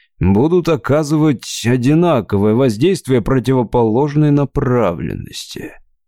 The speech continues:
Необходимо, чтобы мужских яиц было больше.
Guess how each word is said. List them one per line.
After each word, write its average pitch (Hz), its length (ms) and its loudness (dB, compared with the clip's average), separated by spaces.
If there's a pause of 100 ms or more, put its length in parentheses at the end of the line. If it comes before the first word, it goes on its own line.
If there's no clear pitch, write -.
(140)
Необходимо, 107 800 2
чтобы 107 340 0
мужских 110 600 0
яиц 113 560 0 (260)
было 123 320 2
больше. 113 640 -4